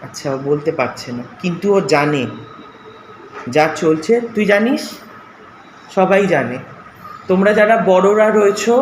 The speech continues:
আশা করি তোমরা সবাই কি হয়েছে জানো, তোমাদেরকে নতুন করে বলবার কিচ্ছু নেই। যারা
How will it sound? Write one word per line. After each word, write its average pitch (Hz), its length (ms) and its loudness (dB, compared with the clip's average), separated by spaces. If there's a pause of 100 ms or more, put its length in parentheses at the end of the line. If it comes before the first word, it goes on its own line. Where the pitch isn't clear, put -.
(600)
আশা 226 200 0 (100)
করি 240 180 2 (140)
তোমরা 202 240 2 (180)
সবাই 190 300 2 (420)
কি 247 120 -2 (140)
হয়েছে 220 280 2 (140)
জানো, 196 220 2 (460)
তোমাদেরকে 190 440 2 (100)
নতুন 208 300 0
করে 208 160 2 (120)
বলবার 180 340 2 (100)
কিচ্ছু - 380 -6 (120)
নেই। 220 120 2 (800)
যারা 180 260 4